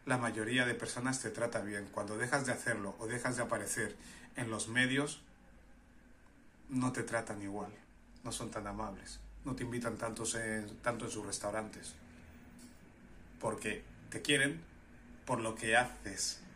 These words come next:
no por quién eres, porque realmente no saben quién eres, pero sí han visto lo que haces, y lo que haces les gusta. Por eso hay personas que están atrapadas en hacer cosas para complacer a otros,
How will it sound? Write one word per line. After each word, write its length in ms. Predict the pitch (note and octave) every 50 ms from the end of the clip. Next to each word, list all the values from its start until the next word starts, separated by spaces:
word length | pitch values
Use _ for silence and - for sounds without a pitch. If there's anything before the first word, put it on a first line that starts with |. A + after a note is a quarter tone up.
| - - - - - - - -
no 300 | B2+ A#2+ A#2+ B2 A2+ A#2
por 200 | - A#2+ A2 G#2+
quién 220 | - - A2+ G#2
eres, 380 | G#2 G#2 G2+ G2 F#2+ - - - - - - - - - - - -
porque 240 | A2+ G#2+ - - G#2
realmente 640 | G#2+ A2+ A2+ A2+ A#2 A#2 A2+ A2 - A2 A2+ A2+ - - - - - - - -
no 200 | C3 B2+ C3 C3
saben 300 | B2+ - B2 A#2 A#2 A2+
quién 220 | - - A2 G#2 A2+
eres, 380 | A#2 G#2 G2+ G2+ G2+ - - - - - - - - - - - - - - - - - - - - - - - - - - - - A#2+ -
pero 140 | A#2 A2
sí 120 | - - A#2
han 120 | A2 A2
visto 240 | A2+ A2 - - A2+
lo 100 | G2+ G2+
que 140 | - - G#2
haces, 400 | G2 - - F#2+ F#2+ - - - - -
y 20 |
lo 140 | A2 G#2+ -
que 140 | - A2+ A#2
haces 380 | B2 B2+ C#3 C#3 D3 C#3+ - - - - - - - - - - -
les 240 | A#2+ A2 G#2+ -
gusta. 400 | - A2+ G#2+ - - - - - - - - - - - - - - - -
Por 160 | - B2 A#2+
eso 180 | A#2+ A#2 - B2
hay 80 | A#2+ A#2
personas 400 | A#2 A2 G2+ A2+ A#2+ C3 C3 C3
que 60 | A2+
están 220 | - - A#2+ B2
atrapadas 600 | A#2+ - A2 G2+ G2 - A#2+ B2+ D#3 - - - -
en 320 | D3+ D#3 D#3+ D#3+ E3 - - - - - - - - - -
hacer 680 | - - - - - C#3 C3 C3 C3+ C3+ C3+ C3+ C3 - -
cosas 340 | - C3 C3 C3 C#3+ C#3
para 220 | - - A2+ A2 A2
complacer 580 | - G#2+ G2 - A2 - - B2 A#2 A#2 - -
a 160 | - A2 G#2+
otros, 720 | A2+ A#2 A2+ A2+ - - - - G#2+ G2 - - - - -